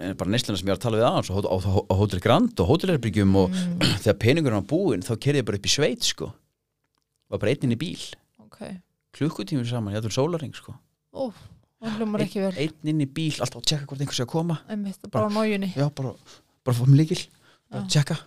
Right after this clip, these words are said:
Speaker 1: Fara út úr bílnum, tjekka hvort einhver sé bak við hann.
Speaker 2: Einmitt.
Speaker 1: Þú veist, algjör geðveiki, sko.
Speaker 2: Ó.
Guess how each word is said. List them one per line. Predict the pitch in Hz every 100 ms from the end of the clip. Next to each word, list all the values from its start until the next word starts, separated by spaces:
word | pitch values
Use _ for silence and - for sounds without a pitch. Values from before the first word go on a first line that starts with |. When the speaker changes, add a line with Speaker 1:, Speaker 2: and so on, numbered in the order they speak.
| _ _ _ _ _ _ _ -
Speaker 1:
Fara | 135
út | 135 143 151
úr |
bílnum, | 139 156 151
tjekka | 139 135
hvort | 135 131
einhver | 127
sé | 127
bak | 135 143 151
við | 147
hann. | 143 - _
Speaker 2:
Einmitt. | - 95 185
Speaker 1:
Þú | 110
veist, | -
algjör | - 101 101 - 101 98 -
geðveiki, | 87 92 82 110 -
sko. | - - - -
Speaker 2:
Ó. | 202